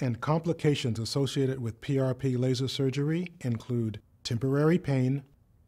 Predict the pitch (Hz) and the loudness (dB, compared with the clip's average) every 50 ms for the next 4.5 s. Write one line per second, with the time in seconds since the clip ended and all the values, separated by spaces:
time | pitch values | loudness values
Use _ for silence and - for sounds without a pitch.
0 | _ _ _ _ - 101 95 - - - 170 185 202 190 - - - - 151 143 | _ _ _ _ -10 -10 -8 -6 0 4 6 6 6 6 2 -2 -4 -2 0 0
1 | 143 151 143 135 139 131 113 117 113 107 117 120 120 - _ _ _ _ _ _ | 0 -2 -2 0 0 0 0 0 -2 -2 -2 -4 -6 -12 _ _ _ _ _ _
2 | _ _ _ _ _ - 120 120 135 151 160 170 175 180 175 175 - - - 151 | _ _ _ _ _ -6 -2 0 4 4 6 6 6 6 6 4 2 0 2 2
3 | 151 165 160 - - 127 120 123 120 117 - 120 120 139 160 165 - 151 135 127 | 2 2 0 -2 0 0 2 2 0 -2 -2 -2 2 2 2 2 2 -2 -2 -2
4 | 110 113 113 107 107 110 104 120 123 | -2 -2 -4 -4 -4 -4 -6 -6 -8